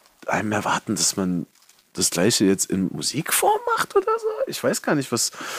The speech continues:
was die Erwartungshaltung da draußen ist. Ähm, um auf deine Frage zurückzukommen, ich hab in Meetings gesessen und es hieß, ja, wie können wir das denn jetzt für TikTok verwerten, was du da machst? So, willst du nicht zu Danke dann vielleicht ein, äh,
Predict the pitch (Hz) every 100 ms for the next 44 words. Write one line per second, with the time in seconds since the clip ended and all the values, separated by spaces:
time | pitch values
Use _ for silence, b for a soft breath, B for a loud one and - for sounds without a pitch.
0 | B B B B B B 135 - 151 135
1 | 131 151 156 139 139 139 143 131 127 131
2 | 135 - 127 156 151 113 131 127 123 113
3 | _ _ - 139 139 151 131 - 143 185
4 | - 147 - 143 - 139 135 135 143 147
5 | 151 - _ - - 135 151 143 - 127
6 | 131 131 - 113 131 127 131 143 131 -
7 | 107 113 113 - 117 117 104 110 113 107
8 | 117 113 - 123 107 - 147 127 127 -
9 | 127 120 131 - - 170 - 101 85 76
10 | 82 69 - 95 78 55 60 - B B
11 | B B B B B B B - 71 73
12 | 117 - 135 131 - 135 135 113 120 175
13 | 175 120 107 - 117 117 117 - 117 120
14 | 101 104 110 110